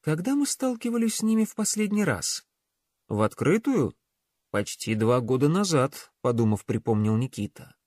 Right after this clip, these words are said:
Летом, сразу после окончания десятого класса, когда подрабатывали в детском лагере у Ягужина.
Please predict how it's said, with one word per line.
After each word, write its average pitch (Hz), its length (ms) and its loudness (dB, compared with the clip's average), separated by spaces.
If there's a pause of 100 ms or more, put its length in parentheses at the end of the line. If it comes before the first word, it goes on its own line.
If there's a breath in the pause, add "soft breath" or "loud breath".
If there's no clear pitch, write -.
(340)
Летом, 160 460 4
сразу 160 380 0
после 147 300 0
окончания 151 540 2
десятого 151 500 0
класса, 156 600 0 (280 soft breath)
когда 143 280 2
подрабатывали 139 720 2
в 123 120 0
детском 135 460 2
лагере 135 400 2
у 135 140 0
Ягужина. 127 760 0